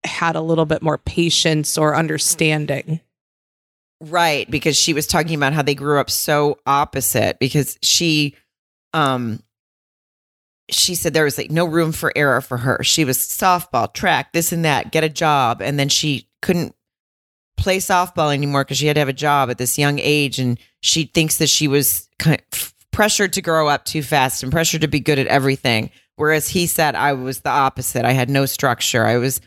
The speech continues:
Speaker 2: a latchkey kid. I came home, uh, n-, nobody was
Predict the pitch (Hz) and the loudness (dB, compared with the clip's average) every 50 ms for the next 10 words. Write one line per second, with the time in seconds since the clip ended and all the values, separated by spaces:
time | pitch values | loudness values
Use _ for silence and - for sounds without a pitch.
0 | _ _ _ _ _ - - 165 151 156 147 143 - - - - - 151 127 - | _ _ _ _ _ -6 -2 0 0 2 0 0 -2 -4 -4 -2 -2 -2 -2 0
1 | - 143 131 120 113 120 123 - - 156 139 143 151 156 147 143 139 135 135 139 | 0 0 2 2 2 0 0 -2 -2 -2 0 0 2 2 2 2 2 0 0 -2
2 | 135 - _ _ _ _ _ _ _ _ - 156 147 139 135 131 127 123 - - | -4 -6 _ _ _ _ _ _ _ _ -2 0 0 0 0 0 0 -2 -4 -4
3 | - 101 104 - _ _ _ _ _ - 143 151 - - 156 156 156 156 151 156 | -6 -8 -8 -10 _ _ _ _ _ -2 -2 -2 -2 -2 0 0 2 2 2 2
4 | 143 143 143 143 143 139 135 127 - - - - | 2 2 2 2 2 2 2 0 0 -2 -2 -4